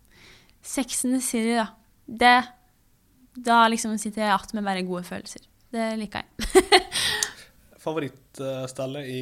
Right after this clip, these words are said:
Speaker 2: Gudbrandsdalen?
Speaker 1: Mm, altså, å være på Lesja og gå opp til Tussheimbuet,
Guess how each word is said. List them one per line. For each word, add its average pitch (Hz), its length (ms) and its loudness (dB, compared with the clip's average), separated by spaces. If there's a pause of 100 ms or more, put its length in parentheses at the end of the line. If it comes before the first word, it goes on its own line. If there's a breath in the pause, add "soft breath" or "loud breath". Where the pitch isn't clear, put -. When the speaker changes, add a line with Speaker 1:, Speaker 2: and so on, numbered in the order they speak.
Speaker 2:
Gudbrandsdalen? 131 500 -12 (520)
Speaker 1:
Mm, 208 560 -6
altså, 220 360 -6 (440)
å 214 100 -4 (260)
være 202 200 0
på 220 80 -10
Lesja 214 380 -2 (100)
og 208 160 -4
gå 196 160 -2
opp 190 200 -10
til 196 200 -6
Tussheimbuet, 190 840 -2